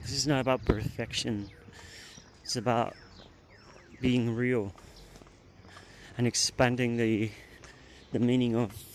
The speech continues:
of that word, realness.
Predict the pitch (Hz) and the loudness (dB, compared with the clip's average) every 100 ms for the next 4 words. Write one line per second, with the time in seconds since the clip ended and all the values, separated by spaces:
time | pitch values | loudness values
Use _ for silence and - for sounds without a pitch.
0 | - 117 127 131 139 127 - - - - | -8 -4 -4 -2 -2 -2 -6 -18 -18 -14
1 | - - - - - - - - - 127 | -12 -10 -12 -18 -20 -20 -18 -20 -6 6
2 | 143 120 104 101 - | 8 8 4 0 -2